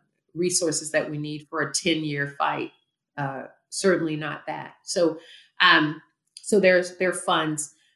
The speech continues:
We have, we started a covid nineteen fund, uh, and we were able, and I know not every nonprofit would be able to do this, but we were able to commit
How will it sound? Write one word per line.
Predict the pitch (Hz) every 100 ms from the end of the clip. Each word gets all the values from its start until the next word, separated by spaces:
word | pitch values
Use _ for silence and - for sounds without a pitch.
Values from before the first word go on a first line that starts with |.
| _ _ _ _ 180 165 _ -
We | 202 233 233 226
have, | 220 202 185 - -
we | 190 202
started | - 214 214
a | 170 -
covid | 190 185 180
nineteen | 175 170 208 196 202
fund, | 208 208 214 220 - _ 170
uh, | 165 151 151 - -
and | 165 156 156 - -
we | 170 185 185 180
were | 160 -
able, | 165 165 165 160 156 160
and | 165
I | 160
know | 165
not | 165 160 165
every | 160 165
nonprofit | 151 156 160 147 - -
would | 156
be | 160 151
able | 156
to | 160
do | 180 196
this, | 170 - - _ _ _ _ _
but | 175 170 - _ _ _ _ _ _ _ _ _ -
we | 185 196 190
were | 175 -
able | 170 160 165 160 160
to | - 175
commit | - 170 165 156 151